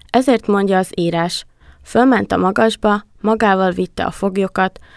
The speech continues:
s osztott az embereknek ajándékokat." Az pedig, hogy fölment, mi mást jelent, mint hogy előbb le is szállt a lenti földi tájakra.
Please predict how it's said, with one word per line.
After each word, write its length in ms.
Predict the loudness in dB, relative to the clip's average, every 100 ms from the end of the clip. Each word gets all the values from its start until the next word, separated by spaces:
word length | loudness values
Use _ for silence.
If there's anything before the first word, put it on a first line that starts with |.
| -20 -20 _
s 120 | -8 0
osztott 440 | 0 2 0 0
az 160 | -6 -2
embereknek 640 | -2 0 -2 -2 -6 -4
ajándékokat." 960 | -2 -2 -4 -4 -6 -6 -4 -4 -4 -20 _ _ _ _ -20 -20 -20 _ -20 -20 -16 -2
Az 180 | 0 2
pedig, 320 | 0 -2 -4
hogy 160 | -8
fölment, 580 | -4 -2 0 0 -2 -6 -14 -16 -2
mi 100 | 2
mást 340 | 2 0 -2
jelent, 360 | -2 -2 -4 -4
mint 240 | -2 -2
hogy 180 | -4 -4
előbb 460 | -2 0 2 0 0
le 160 | 0 0
is 100 | -2
szállt 400 | -4 -2 -2 -2
a 60 |
lenti 320 | -2 -2 -4
földi 380 | -6 -4 -4 -4
tájakra. 680 | -6 -4 -2 -4 -4 -6